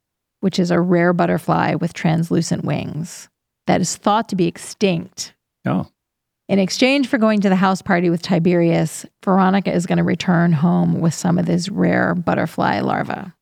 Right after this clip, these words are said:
Speaker 2: Okay.
Speaker 1: So she is in it for the butterflies. When they get to the island, it becomes apparent that this is not going to be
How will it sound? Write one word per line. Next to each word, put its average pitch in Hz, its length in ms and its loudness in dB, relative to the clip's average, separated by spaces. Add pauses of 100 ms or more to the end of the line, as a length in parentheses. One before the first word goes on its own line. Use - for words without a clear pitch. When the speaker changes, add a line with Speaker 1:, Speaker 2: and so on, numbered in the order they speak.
(120)
Speaker 2:
Okay. 120 320 -4 (680)
Speaker 1:
So 175 120 -2
she 180 180 -2
is 165 140 -4 (160)
in 247 160 2
it 233 180 0 (320)
for 170 480 0
the 180 120 -2
butterflies. - 920 -6 (1080)
When 208 140 4
they 202 100 4
get 233 160 2
to 311 80 0
the 285 80 4
island, 185 560 2 (220)
it 180 100 0
becomes 180 320 2
apparent 180 440 2
that 180 120 -2
this 180 200 0
is 175 140 0
not 226 420 2
going 208 320 2
to 185 80 2
be 180 480 2